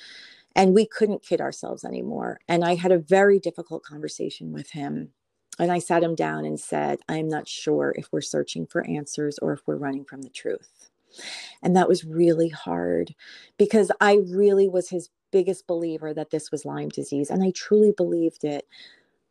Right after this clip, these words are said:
But I also had to be honest with myself and with him when I started to be unable to ignore what was happening,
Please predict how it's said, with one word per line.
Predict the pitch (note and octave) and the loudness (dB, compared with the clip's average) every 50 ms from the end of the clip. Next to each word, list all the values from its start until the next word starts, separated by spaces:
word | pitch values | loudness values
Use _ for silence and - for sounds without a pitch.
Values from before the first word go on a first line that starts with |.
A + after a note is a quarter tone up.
| _ _ _ _ _ _ - | _ _ _ _ _ _ 4
But | G3 F#3+ | 4 6
I | G3 G3+ | 6 6
also | G3+ G#3 G3+ - F3+ F#3 | 6 4 0 -2 -6 -8
had | E3+ F#3+ F#3 F3+ - | -4 -4 -4 -4 -4
to | - F#3+ | -4 -2
be | F3 F#3+ F3+ - | 0 0 0 -2
honest | - E3+ E3 E3 E3 E3 E3 D#3 - | -4 -8 -6 -6 -6 -6 -6 -4 -4
with | - E3+ - - | -4 -2 -2 -2
myself | F#3 F3+ F3 - - F3+ F3+ - - | -2 -2 -2 -2 -2 -2 -2 -2 -2
and | F3+ F3+ F3+ F#3 F3+ | -2 -2 -2 -2 -4
with | E3 D#3+ - - | -8 -12 -16 -16
him | - D3+ D3+ D3+ D3+ D3+ D3+ - | -16 -14 -14 -12 -12 -14 -14 -12
when | - D#3+ D#3+ D#3 | -10 -10 -8 -8
I | D#3 D#3 D3+ | -8 -10 -10
started | - - - - D3+ D#3 D#3 D3+ D#3+ D#3 D3+ - - - - | -10 -8 -4 -2 0 2 4 4 4 4 4 0 -6 -2 2
to | D#3+ D#3 D3+ D3 C#3+ D3 D3 D3 C#3+ - _ _ _ _ _ _ _ _ _ - - _ _ _ _ _ _ _ _ _ _ _ _ _ _ _ - | 4 4 4 4 4 2 2 0 -4 -10 _ _ _ _ _ _ _ _ _ -20 -20 _ _ _ _ _ _ _ _ _ _ _ _ _ _ _ 2
be | G3+ F#3 - | 2 4 6
unable | - G3 G3 G#3 - - G3 F#3+ E3+ F3+ F3 | 6 6 6 6 6 4 4 4 4 2 2
to | - - F#3+ E3+ E3 | 2 0 0 0 0
ignore | D3+ D3+ D#3+ D#3 D#3 D#3 D#3 D3+ D3 C#3+ C#3 D3+ - _ _ _ _ _ _ _ _ _ _ _ _ _ _ | 0 -2 -6 -8 -6 -6 -6 -6 -4 -4 -6 -6 -10 _ _ _ _ _ _ _ _ _ _ _ _ _ _
what | - - - - | -4 -4 -2 -2
was | - - | -4 -6
happening, | - - F3 F#3 G#3 - - F#3 E3+ - - - - - C#3 | -12 -12 -12 -12 -8 -6 -4 -4 -4 -4 -6 -8 -10 -10 -12